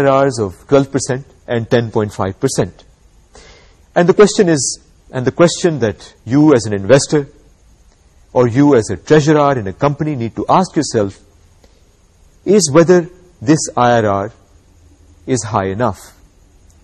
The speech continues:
Is this I R R good? Well, this is a difficult question to answer, and we have to really cover another major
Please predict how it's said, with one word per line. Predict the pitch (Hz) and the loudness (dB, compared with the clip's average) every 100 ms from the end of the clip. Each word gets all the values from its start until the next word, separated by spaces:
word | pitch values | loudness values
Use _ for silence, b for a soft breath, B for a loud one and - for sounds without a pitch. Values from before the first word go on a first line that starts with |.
| _ - | _ -4
Is | 196 165 | -4 -2
this | 185 - | -4 -4
I | 123 | -2
R | 117 113 | 0 -2
R | 104 110 | -2 -4
good? | 107 117 - - _ _ _ _ _ _ _ _ - b b b b b b | -4 -4 -6 -20 _ _ _ _ _ _ _ _ -20 b b b b b b
Well, | 131 170 202 - - - _ _ _ _ _ | 4 4 2 -8 -20 -20 _ _ _ _ _
this | - 185 | -2 0
is | 185 | 0
a | 139 | 2
difficult | 165 160 160 | 2 2 0
question | 139 120 127 | 0 -2 -2
to | 127 | 0
answer, | 120 110 - 90 _ _ _ _ b b | 0 0 -6 -16 _ _ _ _ b b
and | 151 156 | -2 0
we | 156 | 2
have | 196 220 | 2 0
to | - | 0
really | 151 185 190 | 2 2 2
cover | 170 131 117 113 - _ - | 2 2 2 -2 -6 _ -6
another | 127 165 196 | -2 2 2
major | 127 147 160 | 2 0 0